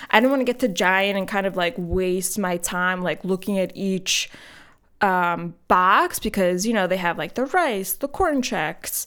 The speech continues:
Obviously, I can't have wheat Chex 'cause I have gluten. But, you know, some of the more, uh, the ones with flavor, like vanilla or cinnamon or peanut butter or whatever, I was like, "Oh, that sounds great." But then some of them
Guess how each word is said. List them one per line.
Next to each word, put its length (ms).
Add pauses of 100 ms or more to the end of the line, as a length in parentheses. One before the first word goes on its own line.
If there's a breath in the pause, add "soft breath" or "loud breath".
(200 loud breath)
Obviously, 320
I 60
can't 180
have 140
wheat 260
Chex 300
'cause 140
I 80
have 200
gluten. 640 (320 loud breath)
But, 400 (920)
you 160
know, 100
some 200
of 60
the 480
more, 360
uh, 360 (140)
the 120
ones 240
with 120
flavor, 440
like 200
vanilla 680
or 60
cinnamon 680
or 180 (480)
peanut 180
butter 300
or 40
whatever, 680 (420 loud breath)
I 40
was 80
like, 100
"Oh, 60
that 80
sounds 300
great." 420
But 140
then 400
some 320
of 100
them 540